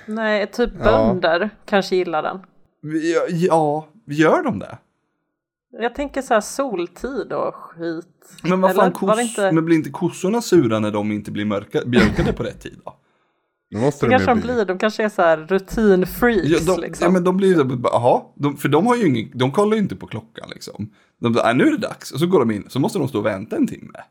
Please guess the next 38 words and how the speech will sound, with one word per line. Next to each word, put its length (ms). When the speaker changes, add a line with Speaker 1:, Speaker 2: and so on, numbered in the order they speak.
Speaker 3:
Alternativt, 840
nu 160
kommer 280
han, 340
den 400
lilla 280
gubben, 500
en 120
timme 260
för 100
tidigt. 600
Jag 220
är 40
inte 140
redo, 280
jag 120
står 140
ju 60
här 140
och 80
äter 200
min 200
frukost. 500
Speaker 1:
Ja, 280
jag 160
kan 120
relatera 540
till 160
det 240
som 260
före 280
detta 280
ammande. 500
Speaker 3:
Ja, 280
eller 160
hur? 760
Speaker 1:
Eh, 60
så, 260